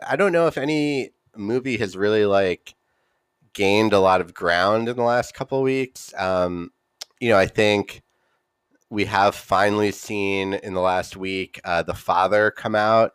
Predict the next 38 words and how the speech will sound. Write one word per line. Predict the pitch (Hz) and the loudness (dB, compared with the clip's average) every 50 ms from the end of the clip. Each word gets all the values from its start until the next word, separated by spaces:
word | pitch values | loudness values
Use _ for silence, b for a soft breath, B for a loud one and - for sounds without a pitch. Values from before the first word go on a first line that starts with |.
| _ | _
for | - - - 101 92 90 92 92 | -16 -4 0 2 2 4 2 0
digital | - - 101 95 90 87 95 92 92 92 92 92 92 92 90 | -2 -4 -6 -6 -4 -4 -2 0 2 2 4 2 2 0 0
rental. | - 80 87 92 - - 143 151 156 175 - _ _ _ _ _ _ _ _ _ _ _ _ _ _ _ - | 0 -2 -2 0 0 0 0 0 0 -2 -4 _ _ _ _ _ _ _ _ _ _ _ _ _ _ _ -4
And | 117 107 104 | -2 -2 0
so | 92 - 104 101 | 0 0 0 2
I'm | 95 95 95 | 2 0 -2
curious, | - - - 107 104 104 104 101 98 90 - | -4 -2 0 2 4 4 4 4 2 2 -2
as | - - 98 87 92 | -6 -6 -6 -6 -4
more | 92 92 95 95 92 | -2 -2 0 0 -2
people | - - 101 92 - 95 92 87 | -4 -8 -10 -4 -2 -2 0 2
watch, | 87 87 90 90 92 90 - - - - - - | 4 4 4 4 2 2 -2 -8 -14 -18 -16 -14
uh, | - 104 95 85 87 80 | -8 -6 -4 -4 -4 -4
that | - 85 85 90 - - | -2 -2 0 0 -2 -2
movie, | 101 92 90 85 85 87 87 87 87 87 85 - _ _ _ _ _ _ _ _ _ _ _ _ _ _ | -4 -4 -4 -4 -4 -6 -6 -6 -6 -8 -8 -10 _ _ _ _ _ _ _ _ _ _ _ _ _ _
will | - 95 95 95 95 95 | -4 0 2 2 2 2
it | 95 92 - | 0 -2 -2
gain | - 90 87 90 87 | -4 -2 -2 0 -2
a | 87 | -2
little | 87 90 90 92 92 | -2 -2 0 0 0
more | 92 92 92 92 | 0 0 0 0
buzz? | - - 90 85 85 90 104 - | 0 0 0 0 0 0 0 0
Although | 98 90 92 92 | 0 2 2 2
it | 92 | 4
already | 92 101 123 147 135 120 | 4 4 4 4 2 0
seems | 101 - - 110 107 107 107 104 95 90 | -2 -4 -2 0 2 2 2 2 0 0
like | 95 90 87 87 87 85 - - - - _ _ _ | 0 0 0 0 -2 -4 -6 -12 -20 -20 _ _ _
potentially | - - 101 95 - - 104 90 | -10 -6 -6 -4 -4 -2 -2 -4
a | 82 | -4
favorite | - - - 98 101 104 95 92 87 85 85 85 - - _ _ _ _ _ _ _ _ _ _ _ _ _ | -4 -6 -2 0 0 0 0 0 -2 0 -2 -2 -4 -8 _ _ _ _ _ _ _ _ _ _ _ _ _
in | 107 98 | -8 -6
the | 92 87 | -6 -2
Best | 78 90 87 87 - - | 0 0 0 0 0 -2
Actor | 85 87 90 95 - - 107 90 | -2 0 0 -2 -2 -2 -4 -4
category | - - 90 85 87 87 85 85 87 85 | -2 -2 -2 0 0 0 0 0 0 0
for | 80 - - 85 | -2 -4 -6 -6
Anthony | 85 85 82 - 85 85 | -6 -6 -6 -6 -10 -6
Hopkins. | 78 87 92 92 87 - - 82 80 80 80 - | -2 0 0 0 0 -2 -8 -10 -10 -10 -12 -12
So, | - - 101 90 87 87 85 - | -6 -4 -2 0 2 0 0 -2